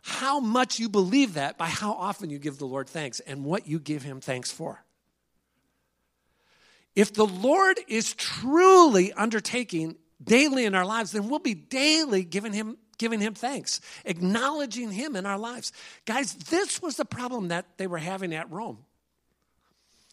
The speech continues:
That Paul says in, in, uh, Romans chapter one, he says, These are those who knew God but failed to honor him as God,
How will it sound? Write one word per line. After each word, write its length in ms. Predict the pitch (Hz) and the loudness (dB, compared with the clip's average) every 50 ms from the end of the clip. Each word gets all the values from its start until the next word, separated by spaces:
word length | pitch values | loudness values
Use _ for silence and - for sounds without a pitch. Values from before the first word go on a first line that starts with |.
| _ _ _ _ - | _ _ _ _ -4
That 200 | - 170 185 - | -2 -2 -2 -2
Paul 260 | - - 269 370 415 | -4 -4 -4 -2 0
says 360 | - - 220 185 190 190 - - - | 0 0 0 0 -2 -2 -4 -8 -6
in, 340 | 170 165 165 170 175 - _ _ _ - | -6 -6 -6 -6 -8 -12 _ _ _ -12
in, 400 | - 175 175 165 160 170 - - _ _ _ _ _ | -8 -6 -6 -6 -8 -10 -12 -16 _ _ _ _ _
uh, 300 | - 147 143 131 139 151 - 302 294 | -12 -10 -10 -10 -10 -12 -16 -18 -12
Romans 400 | 220 160 202 226 233 220 185 - | -6 -4 -2 -2 -2 -4 -6 -6
chapter 340 | - - 208 214 - - 185 | -8 -8 -8 -10 -8 -8 -8
one, 240 | 160 202 240 233 202 | -8 -8 -10 -10 -10
he 140 | 156 170 185 | -10 -8 -6
says, 260 | - 202 190 170 - _ - - - _ | -6 -4 -6 -6 -8 _ -16 -20 -20 _
These 460 | 160 139 139 220 262 311 330 311 240 | -20 -8 -6 -4 -4 -4 -4 -6 -6
are 160 | 269 262 254 247 | -8 -8 -8 -8
those 540 | 196 170 147 143 135 139 151 - - - _ _ - - _ _ _ - | -6 -6 -4 -4 -6 -6 -6 -8 -8 -10 _ _ -20 -20 _ _ _ -8
who 160 | - 220 208 | -6 -6 -4
knew 460 | 190 180 185 233 285 302 359 349 240 175 | -4 -6 -2 0 2 4 2 2 0 -4
God 440 | - 143 117 110 101 - - - - _ _ _ _ _ _ _ _ _ _ _ _ _ _ - | -10 -10 -10 -10 -16 -20 -20 -20 -20 _ _ _ _ _ _ _ _ _ _ _ _ _ _ -8
but 120 | 190 180 | -8 -8
failed 340 | - - 240 254 269 254 - | -6 -8 -8 -8 -8 -8 -8
to 100 | 214 190 _ - | -10 -12 _ -10
honor 260 | 196 226 240 226 208 | -8 -6 -6 -4 -2
him 220 | 202 202 196 - - | -2 -2 -4 -4 -8
as 360 | - 196 233 262 269 262 208 180 | -8 -4 -2 -2 -2 -2 -4 -6
God, 460 | - 151 120 110 107 104 120 139 | -8 -8 -8 -8 -8 -10 -12 -16